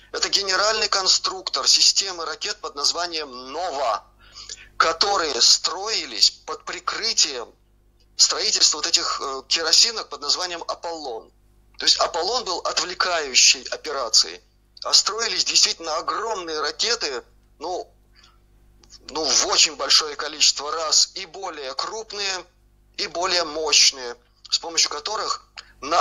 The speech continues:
орбиту выводились, м, разного рода блоки, из которых уже тогда, уже в конце шестидесятых собирались не Skylab, на которых американцы куда-то якобы летали,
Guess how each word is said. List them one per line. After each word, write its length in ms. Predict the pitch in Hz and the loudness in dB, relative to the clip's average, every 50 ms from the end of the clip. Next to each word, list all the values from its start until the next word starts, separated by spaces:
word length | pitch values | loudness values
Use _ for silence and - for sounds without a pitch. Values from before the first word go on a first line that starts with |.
| - 139 | 6 8
орбиту 440 | 175 180 175 196 214 220 - 170 135 | 6 6 4 4 2 4 2 0 -2
выводились, 840 | - 147 135 147 156 - 185 190 185 165 151 143 - - - - - _ _ _ _ _ _ _ _ _ _ _ _ _ _ _ _ - | -2 -4 -4 0 2 2 2 2 2 0 4 6 6 6 4 0 -6 _ _ _ _ _ _ _ _ _ _ _ _ _ _ _ _ -20
м, 200 | 110 - 113 107 - | -20 -10 -4 -4 -4
разного 440 | 123 135 165 180 185 185 165 156 160 | -4 -4 -4 -2 -2 -2 -2 -4 -6
рода 160 | 156 156 151 | -6 -6 -8
блоки, 460 | 143 120 151 156 160 175 190 - - | -10 -12 -12 -10 -8 -8 -4 -2 -2
из 240 | 220 220 - - - | -2 0 2 0 2
которых 520 | - 165 147 - 185 196 185 170 - - - _ _ _ - - - - _ _ - | 2 0 -4 -4 -4 -4 -2 -2 -4 -4 -8 _ _ _ -20 -20 -20 -20 _ _ -10
уже 400 | 185 196 190 - - 190 208 214 | -4 0 2 2 2 2 -2 -6
тогда, 560 | - 190 175 - - - 165 160 147 131 113 - | -6 -6 -6 -6 -8 -8 -6 -4 -2 -2 -4 -4
уже 200 | 139 - 165 165 | -2 -4 -4 -4
в 80 | - - | -4 -4
конце 300 | 175 165 160 - 180 175 | -2 0 0 2 2 2
шестидесятых 760 | 175 170 170 - 147 156 156 - 170 160 147 - 123 123 - | 2 4 2 2 2 2 2 2 2 0 -2 -8 -8 -4 -2
собирались 800 | - - 147 147 156 165 170 160 147 135 123 123 - - - _ _ _ - _ - | -2 -2 -4 -6 -10 -8 -6 -6 -8 -4 -2 0 0 0 -2 _ _ _ -20 _ -6
не 120 | 147 156 | 0 2
Skylab, 960 | - - - - 190 202 220 233 233 220 202 190 254 - 139 131 113 104 - - _ _ _ | 2 4 4 2 0 0 -2 -2 -2 -2 -2 -2 -4 -4 -6 -6 -6 -6 -8 -10 _ _ _
на 100 | - 143 | -10 -8
которых 300 | 151 151 - 139 - - | -6 -6 -4 -4 -4 -4
американцы 480 | 160 160 160 165 - 180 156 139 - - | -6 -6 -4 -2 -2 -2 0 0 0 -2
куда-то 320 | - 147 147 143 - 147 | -2 -6 -8 -8 -8 -8
якобы 300 | 147 147 - 143 139 143 | -8 -8 -8 -10 -10 -10
летали, 360 | 147 151 151 147 120 110 95 | -10 -8 -8 -8 -8 -8 -10